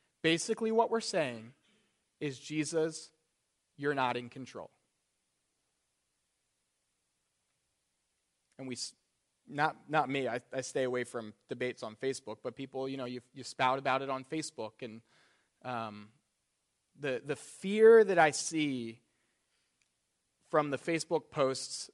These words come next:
of Christians, um, is great. That this, this country is slipping away from us,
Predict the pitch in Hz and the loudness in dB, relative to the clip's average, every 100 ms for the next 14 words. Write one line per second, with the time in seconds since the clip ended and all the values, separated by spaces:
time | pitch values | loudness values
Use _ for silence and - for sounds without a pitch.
0 | - 135 127 117 - _ - - 139 - | -2 2 2 0 -8 _ -8 -4 -4 -6
1 | 131 104 107 - - _ _ _ _ _ | -10 -10 -14 -20 -20 _ _ _ _ _
2 | _ _ - 131 117 117 113 110 _ _ | _ _ -8 -6 -4 -6 -10 -18 _ _
3 | _ _ _ _ 135 117 127 208 - - | _ _ _ _ -12 -8 -6 -6 -6 -18
4 | _ _ _ _ _ _ _ _ _ _ | _ _ _ _ _ _ _ _ _ _
5 | - 151 185 - 175 156 - 185 190 220 | -4 -2 -2 -4 -4 -4 -6 -6 -6 -2
6 | 190 160 - 165 170 190 170 160 180 - | 0 0 -2 -2 -2 -2 0 2 0 0
7 | 107 82 - - | -10 -14 -16 -18